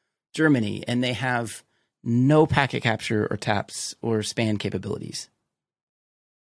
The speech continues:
then go down the path of what's the next worst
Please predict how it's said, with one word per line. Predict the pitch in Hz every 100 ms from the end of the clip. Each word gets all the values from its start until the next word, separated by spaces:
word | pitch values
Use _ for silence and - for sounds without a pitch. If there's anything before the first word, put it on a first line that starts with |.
| _ 147
then | 160 131 123
go | 117 135
down | 127 120
the | 110
path | 123 110
of | 113 101 - _ _ _ _ -
what's | 120 127 -
the | -
next | 113 110 - -
worst | 110 101 - -